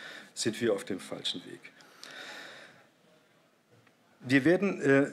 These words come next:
genauer hinschauen. Wir werden auch die Elemente aufgreifen, die jetzt schon hier genannt worden sind in unserem, äh, Auftaktsymposium.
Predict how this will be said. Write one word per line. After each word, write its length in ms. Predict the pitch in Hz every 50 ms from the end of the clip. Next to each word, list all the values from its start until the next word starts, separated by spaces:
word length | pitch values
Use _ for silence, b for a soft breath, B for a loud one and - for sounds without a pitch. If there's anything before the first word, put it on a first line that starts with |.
| - - - _ _ - -
genauer 340 | 139 131 131 147 165 151
hinschauen. 680 | 135 151 175 - - - 170 180 196 208 208 208 - - - - - -
Wir 200 | 127 131 - 120
werden 280 | 135 151 147 151 147
auch 160 | - 139 131
die 380 | - - - 135 127 139 147 -
Elemente 680 | 127 - - 120 - 117 110 127 160 185 - 180 170 -
aufgreifen, 640 | 123 135 147 - - - 131 123 135 135 - - 127
die 140 | - 131 123
jetzt 200 | 120 113 - -
schon 140 | - 120 107
hier 160 | 110 120 110
genannt 380 | 107 104 104 104 131 160 - -
worden 260 | 170 160 165 170 170
sind 260 | 160 165 170 165 160
in 140 | - 135 135
unserem, 460 | 135 131 123 131 127 127 127 123 123
äh, 160 | - 127 120 120
Auftaktsymposium. 1120 | - 123 135 131 - - - 127 - - - 131 131 - - 131 127 123 135 139 143